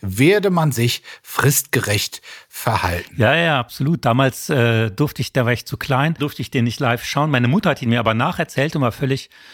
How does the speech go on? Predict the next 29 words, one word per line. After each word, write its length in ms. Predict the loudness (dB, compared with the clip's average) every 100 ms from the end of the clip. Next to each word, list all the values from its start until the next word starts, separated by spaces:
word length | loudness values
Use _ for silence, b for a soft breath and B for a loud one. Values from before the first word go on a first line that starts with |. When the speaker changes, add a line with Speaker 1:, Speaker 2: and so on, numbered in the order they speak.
| B -18
Speaker 2:
völlig 380 | 0 0 0
begeistert, 840 | -4 0 0 0 -2 -4 -4 -8 -14 -2
äh, 180 | 0
davon. 420 | 0 -2 0 0 2
Aber 200 | 0 -2
die 120 | -4
Zeiten 300 | -2 -2 0
haben 100 | -2
sich 80 | -4
natürlich 260 | -6 -6
geändert. 380 | -4 -4 -4 -8 _ -2
Speaker 1:
Also 260 | 0 0
es 180 | -2 -2
geht 220 | 0 2
darum, 340 | 2 2 2 2
Nastassja 480 | -2 0 -2 2 0
Kinski, 720 | 2 0 0 0 2 2 2
die 360 | 2 2 2 0
heute 340 | 2 2 2
dreiundsechzig 840 | 0 2 2 2 2 0 -2 -2 0
ist, 180 | 2
spielte 460 | 0 2 2 2 0
damals 680 | 4 4 4 4 2 0 2
die 140 | 2
siebzehn 440 | 4 0 0 0
Jahre 340 | 2 2 2 0
alte 280 | -2 0 0
Schülerin 480 | 2 2 2 2
Sina, 480 | 0 2 2 2 -2